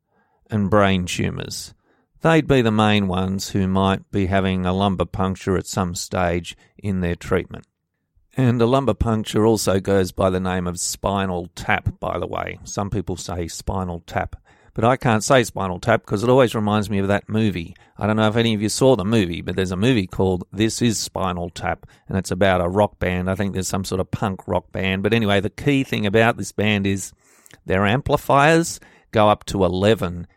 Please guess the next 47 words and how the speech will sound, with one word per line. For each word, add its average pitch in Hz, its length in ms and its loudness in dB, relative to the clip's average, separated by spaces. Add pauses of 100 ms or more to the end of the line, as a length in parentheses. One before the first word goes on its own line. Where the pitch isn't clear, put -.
(120)
You 104 100 -2
know 113 140 4
how 110 140 4
most 101 380 0
amplifiers, 101 800 2
you 98 80 0
know, 92 100 2
you 92 140 0
turn 95 300 -2
'em 92 160 -2
up 92 240 -6
from 92 420 -6 (120)
low 101 340 2
volume 95 360 0
at 95 120 -6
one 95 400 -4 (280)
up - 140 -10
to 95 120 -6
high 98 220 2
volume 95 380 0
at - 140 -8
ten? 98 340 -2 (220)
Well, 101 100 0
these 117 220 4
people 104 280 0
needed 95 340 2
really 101 340 4
loud 92 300 2
amplifiers, 87 600 -2
so 98 180 0
they 101 160 4
specifically 110 680 -2
got 98 200 0
their 95 160 2
amplifiers 101 640 2
made 95 320 0 (200)
to - 80 -8
go 95 200 4
up 95 180 2
to 101 160 2
eleven. 90 600 -2 (520)
So 110 200 0
that's 120 240 2
my 104 180 2
enduring 101 520 2
image 98 280 0
of 92 260 0